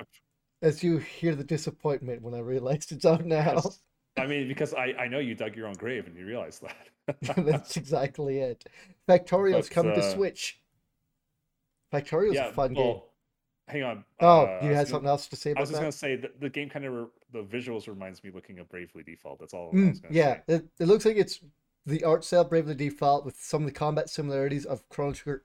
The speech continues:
Speaker 2: and Dragon Quest.
Speaker 1: Yeah. All
Speaker 2: Could be
Speaker 1: right.
Speaker 2: fun.
Speaker 1: Factorio, never played it, but it's out
Speaker 2: It
Speaker 1: on everything Switch, and now it's on <laughs> Switch.
Speaker 2: It
Speaker 1: So there
Speaker 2: is,
Speaker 1: you go.
Speaker 2: uh, uh, how do I explain?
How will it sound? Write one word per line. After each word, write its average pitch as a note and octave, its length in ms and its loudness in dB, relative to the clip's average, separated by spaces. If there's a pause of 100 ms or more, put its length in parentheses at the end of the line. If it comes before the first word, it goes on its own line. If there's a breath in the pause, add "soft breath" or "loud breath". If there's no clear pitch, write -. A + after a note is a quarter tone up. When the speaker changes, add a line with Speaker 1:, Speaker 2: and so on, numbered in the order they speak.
Speaker 2:
and C3+ 440 -2 (440)
Dragon A2+ 260 -2
Quest. - 380 -16 (640)
Speaker 1:
Yeah. E2 140 -8 (720)
All G2 60 -6
Speaker 2:
Could D#3+ 100 -2
be E3+ 80 2
Speaker 1:
right. - 0 -
Speaker 2:
fun. C#3 280 0
Speaker 1:
Factorio, C#3+ 760 -2
never B2 240 -8
played C3 260 -4
it, C3+ 240 -6 (140)
but G2+ 260 -6 (440)
it's - 160 -8
out D#3 100 2
Speaker 2:
It - 20 -2
Speaker 1:
on A2+ 120 -8
everything A#2 340 -12 (240)
Switch, - 280 -16 (100)
and G#2 100 -14
now G#2+ 120 -8
it's - 120 -14
on G2+ 180 -10
<laughs> G2 60 -20
Switch. - 460 -10
Speaker 2:
It G3 160 10 (180)
Speaker 1:
So E3 180 2
there A2+ 100 -2
Speaker 2:
is, - 0 -
Speaker 1:
you G2+ 60 -6 (120)
go. G#2 100 -4 (160)
Speaker 2:
uh, E3 280 6
uh, D#3+ 340 6
how D#3 100 2
do D#3+ 100 2
I D3+ 40 4
explain? D3 400 -2